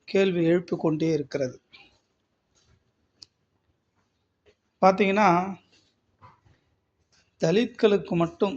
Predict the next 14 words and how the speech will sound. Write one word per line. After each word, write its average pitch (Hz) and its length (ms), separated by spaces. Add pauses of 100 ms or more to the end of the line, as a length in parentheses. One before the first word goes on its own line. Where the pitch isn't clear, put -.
ஏதாவது 185 800
ஒரு 156 160
பிரச்சனை 170 500
என்றால், 151 460 (3750)
விடுதலை 226 460
சிறுத்தைகள் 196 540
கட்சி 165 300
மட்டுமே 190 560 (460)
கேட்க 190 420
வேண்டும் 156 520
என்று 170 340 (1200)
ஒரு 180 220 (420)
பிம்பத்தை 196 560 (1600)
தமிழ்நாட்டில் 175 680